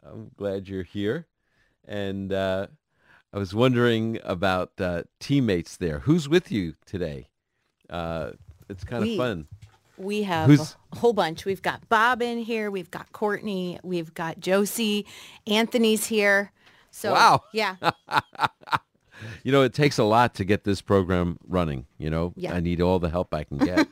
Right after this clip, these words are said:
Speaker 2: <laughs>
Speaker 1: And, uh, I appreciate it so much. You know, there's a, a, a big team there, and I'm grateful for every one of them. And also, there's a,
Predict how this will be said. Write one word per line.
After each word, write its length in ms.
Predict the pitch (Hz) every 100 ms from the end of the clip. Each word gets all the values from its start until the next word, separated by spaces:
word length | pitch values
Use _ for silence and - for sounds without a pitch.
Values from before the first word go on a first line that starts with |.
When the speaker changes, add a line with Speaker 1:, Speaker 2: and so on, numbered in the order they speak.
| 240 -
Speaker 2:
<laughs> 180 | 190
Speaker 1:
And, 340 | - 98 90 90
uh, 280 | 92 87 80 _ _ _ -
I 120 | 95
appreciate 600 | 85 - 113 - 95 82
it 160 | 78 -
so 240 | 107 104
much. 380 | 101 95 - - _ _ _ _
You 80 | 101
know, 140 | 104
there's 260 | 98 104 90
a, 180 | 95 -
a, 280 | 87 85 85 -
a 80 | 82
big 280 | 76 104 -
team 300 | 104 95 82
there, 320 | 76 71 80 _
and 500 | 82 85 82 80 78 - _ _ _ _ _
I'm 240 | 90 95 85
grateful 400 | 90 95 - 85
for 160 | - 85
every 280 | 76 87 85
one 240 | 82 82
of 140 | 76
them. 220 | 82 87 92
And 140 | 95 110
also, 320 | 147 - 104
there's 240 | 104 92
a, 100 | 92